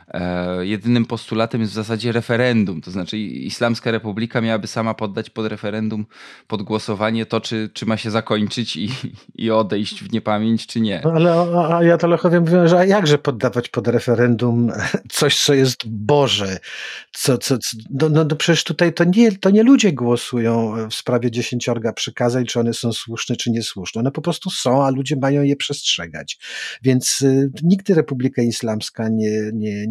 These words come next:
Speaker 2: nie, nie, nie, przynajmniej nie, nie ajatollahowie się zgodzą na to, żeby ludzie wybierali sobie, e, porządek, e, w ich kraju. E,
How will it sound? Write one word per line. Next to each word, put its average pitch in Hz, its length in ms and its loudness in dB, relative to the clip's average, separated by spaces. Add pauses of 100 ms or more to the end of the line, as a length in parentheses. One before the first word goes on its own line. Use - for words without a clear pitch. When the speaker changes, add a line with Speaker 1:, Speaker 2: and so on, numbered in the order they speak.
Speaker 2:
nie, 104 200 -4
nie, 107 240 -6
nie, 110 160 -6 (320)
przynajmniej 156 420 2 (260)
nie, 156 220 6
nie 156 240 6
ajatollahowie 127 920 2
się 107 180 -4
zgodzą 110 500 -2
na 107 200 0
to, 120 180 -4
żeby 107 280 -6
ludzie 107 280 -6
wybierali 104 540 -4
sobie, 98 540 -10 (480)
e, 98 460 -6
porządek, 104 720 -4
e, 87 440 -12
w 95 100 -18
ich - 140 -14
kraju. 87 540 -12 (560)
E, 113 560 -2